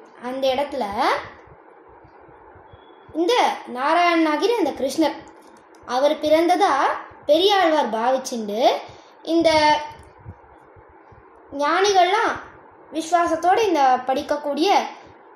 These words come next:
இந்த விஷ்ணு, விஷ்ணு சித்தனோட இந்த பத்து பாசுரங்களை யார் சொல்றாளோ அவளுக்கு பாவமே கிடையாது அப்படின்னு இந்த பத்து பாசுரங்களால சொல்லி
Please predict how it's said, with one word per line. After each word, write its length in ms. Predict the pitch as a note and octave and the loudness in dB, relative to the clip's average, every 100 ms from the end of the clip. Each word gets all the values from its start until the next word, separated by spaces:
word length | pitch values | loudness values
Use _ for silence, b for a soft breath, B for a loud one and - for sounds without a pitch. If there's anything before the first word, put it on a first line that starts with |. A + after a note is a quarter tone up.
| - - | -20 -12
இந்த 480 | D4 C#4 C4+ A#3+ G#3+ - - - - - - - - - - - - - - | -4 2 2 2 -2 -12 -20 -20 -20 -20 -20 -20 -20 -20 -20 -20 -20 -20 -14
விஷ்ணு, 460 | C#4+ D#4 G4+ F4+ E4+ | -10 -6 -4 -4 -6
விஷ்ணு 280 | C4 D4+ G4+ | -8 -4 -2
சித்தனோட 460 | F#4+ - D4 D4+ C#5+ D#5+ - B B B | -2 -2 0 2 2 -2 -8 B B B
இந்த 460 | - D#4+ D#4 C#4+ C#4 C#4 - - | -4 0 4 4 2 -2 -14 -4
பத்து 240 | C#4+ C#4+ | -2 -2
பாசுரங்களை 800 | C#4 C4 C#4 D4 C4+ G#3+ G#3+ B3+ G4+ - B B - | -2 0 0 -2 -2 -4 0 0 0 -2 B B -2
யார் 300 | C#4+ F#4 - | 0 0 0
சொல்றாளோ 400 | C#4 C4+ A#3+ C4 | -2 0 0 0
அவளுக்கு 480 | B4 E4+ C#4 - A#4 | 2 2 0 0 -2
பாவமே 540 | E4+ C#4 C#4 C#4+ G#4+ | 0 2 2 2 -2
கிடையாது 540 | B3+ B3 G#3 G3+ A#3 - - B B - | -4 -6 -6 -6 -8 -8 -14 B B -12
அப்படின்னு 360 | A3+ B3+ A4+ C#5+ | -8 -4 -2 0
இந்த 140 | E4 | -2
பத்து 220 | C4 B3+ B3+ | -4 -6 -6
பாசுரங்களால 840 | C4 C4 C#4 C4+ B3+ C4 A#4+ - | -6 -4 -6 -4 -2 0 -2 -4
சொல்லி 320 | - D4+ F4+ | -6 -2 0